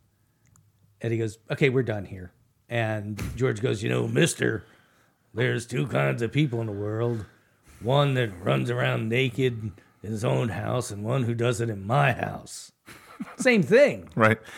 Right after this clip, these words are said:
Speaker 2: And it further, get it, freedom of speech for all except for those that disagree here.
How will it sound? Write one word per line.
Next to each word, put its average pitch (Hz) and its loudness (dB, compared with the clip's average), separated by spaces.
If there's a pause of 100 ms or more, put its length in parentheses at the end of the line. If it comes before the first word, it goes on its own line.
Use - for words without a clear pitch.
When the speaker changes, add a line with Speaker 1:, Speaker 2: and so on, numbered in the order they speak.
(100)
Speaker 2:
And 117 8
it 117 2
further, 107 8
get 92 4
it, 87 4 (340)
freedom 113 6
of 98 6
speech 101 4
for 95 4
all 85 6
except 87 0
for 87 0
those 82 4
that 80 2
disagree 82 0
here. 78 2